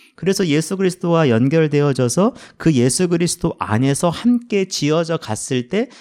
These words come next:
그것이 하나님의 성전으로서 예수님이 몸된 교회로서 아름답게 지어져 갈 수 있다라고 설명을 해주는 거죠.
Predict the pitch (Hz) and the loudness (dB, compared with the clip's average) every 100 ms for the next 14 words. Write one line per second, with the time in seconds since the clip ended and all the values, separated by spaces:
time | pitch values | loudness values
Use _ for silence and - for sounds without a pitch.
0 | - - 151 180 180 165 190 185 175 165 | -8 -4 -2 -2 -4 -4 -4 -4 -4 -4
1 | 165 - 175 170 165 151 139 131 165 202 | -4 -2 -2 0 0 0 -2 -2 -2 -2
2 | - - - 123 165 165 139 147 147 143 | -4 -12 -4 -2 -2 -4 -4 -2 0 0
3 | 127 - - 120 143 151 147 - 135 147 | -2 -8 -4 -2 0 0 0 -2 0 2
4 | 139 131 - 196 302 - 120 190 185 175 | 2 -2 0 -2 -2 -2 0 0 -2 -6
5 | - 165 - 143 147 147 - 107 113 156 | -6 -6 -2 -2 -2 -4 -4 -6 -4 -4
6 | 120 - 156 156 110 - - _ - 92 | -4 0 2 2 0 -8 -20 _ -4 -2
7 | 123 151 175 170 165 151 156 147 143 117 | 0 0 0 2 2 2 0 -2 -2 -2
8 | 87 - | -6 -12